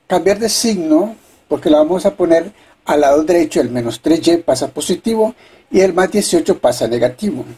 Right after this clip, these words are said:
Ponemos cinco X más tres Y y restamos más quince menos dieciocho es igual a menos tres.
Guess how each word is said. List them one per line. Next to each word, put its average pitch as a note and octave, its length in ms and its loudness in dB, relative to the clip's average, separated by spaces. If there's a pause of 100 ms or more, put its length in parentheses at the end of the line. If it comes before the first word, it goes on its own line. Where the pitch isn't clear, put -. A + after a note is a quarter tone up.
(2000)
Ponemos F#3+ 480 0
cinco A3+ 480 0
X G#3 580 -6
más B2 300 -4
tres E3 340 -2
Y B3 300 2 (1700)
y G3+ 100 2
restamos G3 500 0
más F3 200 0
quince G3+ 320 0
menos B2+ 260 0
dieciocho F3 460 0
es - 160 -4
igual D3+ 280 4
a B2+ 60 0
menos G#3 380 -6
tres. - 600 -6